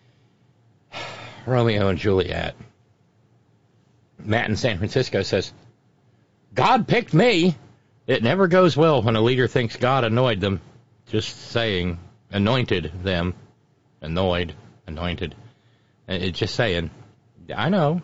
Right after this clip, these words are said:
I know, Matt. Just saying. I mean, sure, it's great. It's absolutely awesome to have a Speaker of the House of Representative-, Represent-, Representatives who hears voices.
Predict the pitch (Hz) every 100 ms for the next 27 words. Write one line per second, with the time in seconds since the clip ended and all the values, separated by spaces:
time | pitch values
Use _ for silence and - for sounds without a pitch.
0 | - 143 190 131 117 131 - 147 - 175
1 | 131 139 - 135 123 - - _ _ _
2 | _ _ _ - 107 127 117 - - -
3 | - 123 - 302 208 110 92 95 113 139
4 | 233 262 151 - - _ _ _ _ _
5 | _ _ - - _ - - - 302 247
6 | 214 202 214 139 135 - - 359 403 339
7 | - 107 113 151 - - - - 143 147
8 | 196 143 - - 269 254 247 196 175 208
9 | 220 196 175 226 190 160 233 196 185 -
10 | - - - - - - _ - 151 160
11 | 190 196 175 202 190 175 214 190 196 233
12 | 170 160 196 180 208 247 233 170 147 330
13 | 311 285 202 123 80 -